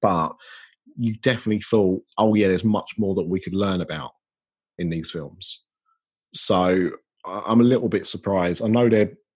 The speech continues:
moving away a little bit, um, in animation terms, away from sequels, but,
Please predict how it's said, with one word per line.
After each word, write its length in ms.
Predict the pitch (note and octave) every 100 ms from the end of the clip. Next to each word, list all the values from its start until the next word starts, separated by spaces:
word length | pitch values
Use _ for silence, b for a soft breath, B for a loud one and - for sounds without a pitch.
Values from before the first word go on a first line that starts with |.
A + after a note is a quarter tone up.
| -
moving 540 | A2+ A#2 A#2+ A#2 G2+
away 400 | G#2 G#2 G#2 F#2
a 40 |
little 200 | F#2+ F#2+ D#2
bit, 300 | F2+ F2 - _ - _
um, 520 | E2+ E2 E2 E2 D#2+ _
in 120 | G2+
animation 460 | F#2 F#2 F#2 F2+ F2+
terms, 260 | - F2+ F2
away 220 | F#2 F2+
from 160 | F2
sequels, 540 | E2+ G2+ F#2 - G#2 G#2+ -
but, 280 | F#2+ E2